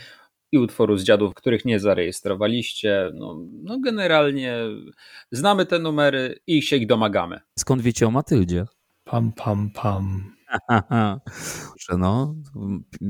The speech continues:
Speaker 2: piersi macie taki, takie przecieki chyba. Nie obiecuję, że ona gdzieś będzie na płycie, ale gdzieś pewnie niekoniecznie na płycie, to może będzie.
Speaker 1: Ale słuchaj, a propos kawałków, których nie ma na płycie, ale ja doskonale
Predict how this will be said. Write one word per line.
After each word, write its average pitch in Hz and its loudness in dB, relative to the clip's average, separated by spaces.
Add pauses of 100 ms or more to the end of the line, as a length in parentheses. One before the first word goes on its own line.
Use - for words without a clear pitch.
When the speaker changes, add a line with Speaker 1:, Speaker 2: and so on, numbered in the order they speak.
(120)
Speaker 2:
piersi - 0
macie 92 -2
taki, - -6 (140)
takie - -6
przecieki - -4
chyba. - -10 (240)
Nie 160 2
obiecuję, 143 4
że 92 -2
ona 90 -6
gdzieś 92 -10
będzie 92 -6
na 113 -10
płycie, - -6
ale 180 0
gdzieś 160 -4
pewnie 147 -4
niekoniecznie 139 -2
na 139 0
płycie, - -2
to 147 -6 (180)
może - -6
będzie. - -14 (380)
Speaker 1:
Ale 170 0
słuchaj, 127 4
a 139 -2
propos 143 6
kawałków, 156 2
których 147 -2
nie 156 4
ma 151 4
na 139 2
płycie, 160 0
ale 143 2
ja 135 4
doskonale 151 2